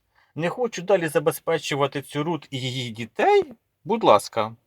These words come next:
бери все на себе". І ми знаємо цю історію, що Бооз іде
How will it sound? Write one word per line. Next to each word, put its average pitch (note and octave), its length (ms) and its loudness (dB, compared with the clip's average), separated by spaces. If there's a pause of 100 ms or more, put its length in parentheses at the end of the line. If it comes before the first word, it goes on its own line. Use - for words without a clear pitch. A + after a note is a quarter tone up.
(380)
бери F3+ 220 2
все - 160 0
на D#3 140 0
себе". B2+ 400 0 (1200)
І A#3 100 -6
ми F3 140 0
знаємо C#3+ 360 2
цю - 180 -6
історію, G3 560 -4
що F3+ 500 -2 (1040)
Бооз A2+ 640 -4 (440)
іде B2 500 2